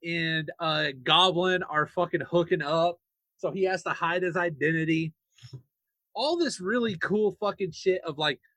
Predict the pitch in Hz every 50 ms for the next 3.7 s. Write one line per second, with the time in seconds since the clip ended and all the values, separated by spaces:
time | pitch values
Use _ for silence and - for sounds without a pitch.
0 | _ _ _ - 139 127 247 269 269 262 233 208 185 170 170 156 135 120 107 101
1 | 92 - _ _ _ _ _ _ - 302 320 311 294 269 262 240 165 - 247 254
2 | 247 202 190 - 180 170 156 139 139 139 135 143 139 123 - _ _ _ _ _
3 | _ _ _ _ _ - 262 269 269 214 - - 196 196